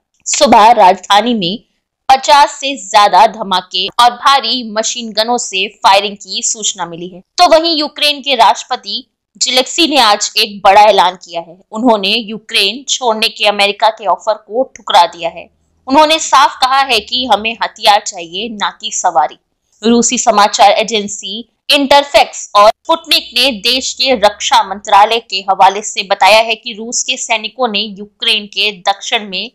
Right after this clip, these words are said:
मेलिटोपोल नाम के शहर पर कब्जा कर लिया है। यूक्रेन की राजधानी Kyiv के दक्षिण पश्चिम में शनिवार सुबह दो मिसाइल हमले होने की भी खबर है। कीव की स्थानीय सरकार का कहना है कि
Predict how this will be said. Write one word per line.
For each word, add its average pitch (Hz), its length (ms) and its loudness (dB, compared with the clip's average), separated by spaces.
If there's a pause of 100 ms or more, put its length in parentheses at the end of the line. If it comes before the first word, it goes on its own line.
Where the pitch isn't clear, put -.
(300)
मेलिटोपोल 302 720 4
नाम 226 220 -2
के 262 300 -4
शहर 226 380 0 (140)
पर 226 160 0 (160)
कब्जा 202 300 0
कर 196 160 -10
लिया 185 220 -12
है। 185 140 -20 (160)
यूक्रेन 320 420 0
की 339 180 -2
राजधानी 240 640 0 (100)
Kyiv 254 260 -4
के 214 240 -2 (100)
दक्षिण 196 540 -2 (120)
पश्चिम 185 440 -4
में 175 260 -6 (280)
शनिवार 285 640 4 (160)
सुबह 208 500 2 (140)
दो 269 160 4
मिसाइल 196 600 -2
हमले 190 260 -6 (160)
होने 180 220 -8
की 170 160 -16
भी 208 180 -12
खबर - 340 -6
है। 151 60 -20 (260)
कीव 359 220 2 (220)
की 269 260 -2
स्थानीय 254 600 0
सरकार 214 460 2
का 220 140 -4
कहना 254 380 -2
है 220 180 -2
कि 214 340 -16